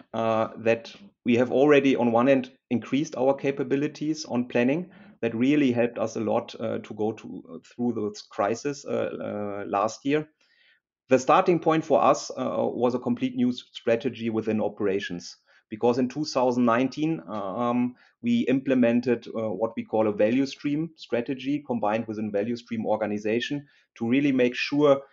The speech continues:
that we have this end-to-end view on our operations, with the view and the necessity, uh, what I said, to try to think more towards the capabilities of a serious manufacturer,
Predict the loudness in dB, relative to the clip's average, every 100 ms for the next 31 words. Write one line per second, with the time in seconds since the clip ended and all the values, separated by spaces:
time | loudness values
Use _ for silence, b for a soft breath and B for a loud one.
0 | B _ 0 2 2 0 -2 -8 -4 -4
1 | -4 -4 -2 0 -2 -2 -4 -4 -4 0
2 | 2 2 0 -4 -2 -2 -2 -8 -14 -16
3 | _ b b b -4 -4 -2 2 4 4
4 | 4 2 2 0 -2 -2 -6 -6 -4 -2
5 | -2 0 2 0 0 0 0 -2 b b
6 | b b -12 -10 0 6 6 4 -2 0
7 | 0 4 6 8 6 -2 0 0 0 0
8 | 0 0 -2 -2 -2 -4 -4 -4 -4 -6
9 | -2 0 2 0 -2 -6 -4 -6 -6 -6
10 | -6